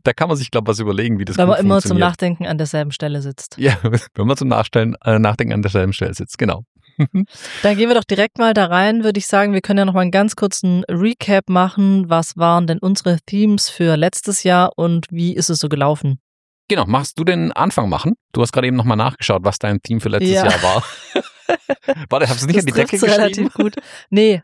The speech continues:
Speaker 2: also mein, mein Theme für letztes Jahr war Fokus. Ähm, ich wollte im Groben gesagt mich auf die Dinge fokussieren, die funktionieren.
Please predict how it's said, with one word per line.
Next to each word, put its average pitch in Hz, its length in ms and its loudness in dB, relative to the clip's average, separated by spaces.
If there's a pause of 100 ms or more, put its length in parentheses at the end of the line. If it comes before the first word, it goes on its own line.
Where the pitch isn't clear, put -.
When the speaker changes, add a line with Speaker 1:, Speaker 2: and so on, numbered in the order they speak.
Speaker 2:
also 175 240 2
mein, 185 360 2
mein 208 400 0 (220)
Theme 240 240 -4
für - 140 -2
letztes 190 360 -2
Jahr 170 220 0
war 147 180 0
Fokus. - 760 -4 (800)
Ähm, 185 420 2
ich 185 220 -6
wollte 185 840 2
im 175 260 -2
Groben 190 680 2
gesagt 175 500 -2
mich 170 340 0
auf 156 240 -2
die 185 180 -2
Dinge 175 520 2
fokussieren, 190 800 0
die 170 140 -2
funktionieren. 254 880 2